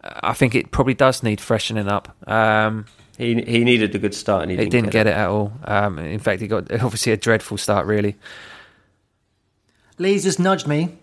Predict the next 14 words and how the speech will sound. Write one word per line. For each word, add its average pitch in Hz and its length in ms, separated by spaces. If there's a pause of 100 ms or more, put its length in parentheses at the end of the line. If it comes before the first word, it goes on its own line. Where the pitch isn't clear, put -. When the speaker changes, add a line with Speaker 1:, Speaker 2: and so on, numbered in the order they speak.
Speaker 3:
but 156 180
I 165 180
can 165 200
say 180 340
it's 151 140
five 175 320
three. 139 360 (1080)
Speaker 2:
Hey, 202 240
so 147 100
my 147 100
pound's 180 280
back 170 160
Speaker 1:
Yeah. 127 80
Speaker 2:
on. 123 300